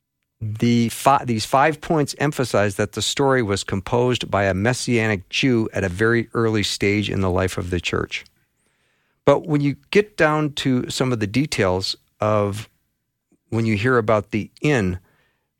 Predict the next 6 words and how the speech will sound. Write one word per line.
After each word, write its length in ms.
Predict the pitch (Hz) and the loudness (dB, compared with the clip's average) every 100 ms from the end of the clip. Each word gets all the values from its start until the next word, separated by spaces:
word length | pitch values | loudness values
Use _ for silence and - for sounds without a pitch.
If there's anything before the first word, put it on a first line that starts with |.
| - | 0
there 280 | 127 131 - - | 2 2 -2 -6
was 560 | 131 131 127 120 - - _ _ _ _ _ _ _ _ _ _ _ _ | 0 2 2 0 -2 -4 _ _ _ _ _ _ _ _ _ _ _ _
the 80 | 131 | -4
Greek 320 | 123 180 180 | 0 0 0
word 320 | 139 139 131 - - | 0 2 2 -2 -10
katalama, 720 | - - - 202 143 87 82 | -8 -4 0 2 2 0 -6